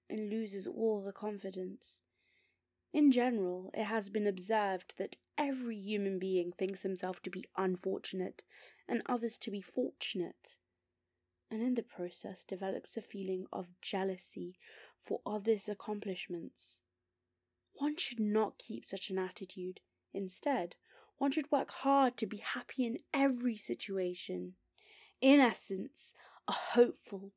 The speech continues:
buoyant, and cheerful attitude of mind wins. Optimism and positivity leads to success,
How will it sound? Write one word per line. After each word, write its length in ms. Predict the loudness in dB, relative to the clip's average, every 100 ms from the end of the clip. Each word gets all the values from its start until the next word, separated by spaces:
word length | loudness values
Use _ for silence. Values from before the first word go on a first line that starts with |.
| _
buoyant, 500 | 2 4 4 0 -8 -6
and 160 | -6 2
cheerful 640 | 2 6 6 6 4 -2
attitude 800 | 0 -2 0 -2 -2 -10 -6 -6
of 160 | -4 -2
mind 420 | 0 -2 -4 -8 -4
wins. 720 | 0 0 -2 -8 -12 -12 -14 _ _ _ _ _ 4
Optimism 680 | 4 4 4 6 6 4 2
and 180 | 2
positivity 920 | -2 4 6 6 4 4 4 2 -2 -4
leads 420 | 4 4 4 -6
to 80 | -6
success, 920 | -2 0 2 6 6 4 -6 -6